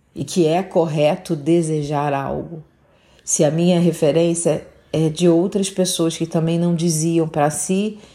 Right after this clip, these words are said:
e nem para os outros o que elas desejavam, o que era correto pra, pra elas. Então, se eu não tenho essa referência de alguém fazendo isso por si, nem por mim, fica mais difícil eu conseguir fazer por mim. Eu consigo? Claro que sim.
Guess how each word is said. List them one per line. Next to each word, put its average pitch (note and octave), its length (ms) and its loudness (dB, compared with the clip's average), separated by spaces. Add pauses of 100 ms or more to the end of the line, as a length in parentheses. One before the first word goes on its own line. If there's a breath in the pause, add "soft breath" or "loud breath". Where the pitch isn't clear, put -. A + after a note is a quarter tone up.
(180 loud breath)
e E3+ 120 0
nem D#3+ 240 0
para D3 240 0
os D#3 160 -2
outros D3+ 640 -6 (200)
o D#3 120 -4
que E3 120 -4
elas D3 240 0
desejavam, C3+ 800 -4 (300 loud breath)
o D#3 80 -14
que - 120 -10
era C#3+ 160 -4
correto C#3+ 600 -8
pra, C3+ 360 -6
pra C#3 200 -6
elas. B2 420 -8 (300 loud breath)
Então, D3 140 -6
se D3 120 -6
eu D#3+ 60 -2
não D#3+ 100 -6
tenho D#3 220 -6
essa D3+ 160 -8
referência D3+ 840 -6 (260 loud breath)
de D3 80 -6
alguém D3 260 -6
fazendo D3 460 -8
isso C#3+ 200 -14
por - 260 -18
si, E3+ 260 -10
nem E3 220 -8
por D#3 200 -8
mim, F3+ 320 -8 (380 soft breath)
fica G3 260 -2
mais F#3+ 300 0
difícil - 540 -8
eu D3 40 -10
conseguir C3+ 360 -10
fazer B2+ 280 -8
por C3+ 160 -12
mim. C#3+ 100 -8
Eu C#3 100 -6
consigo? C#3+ 500 -4
Claro F3+ 480 -2
que G#3+ 140 -8
sim. C#3 380 -6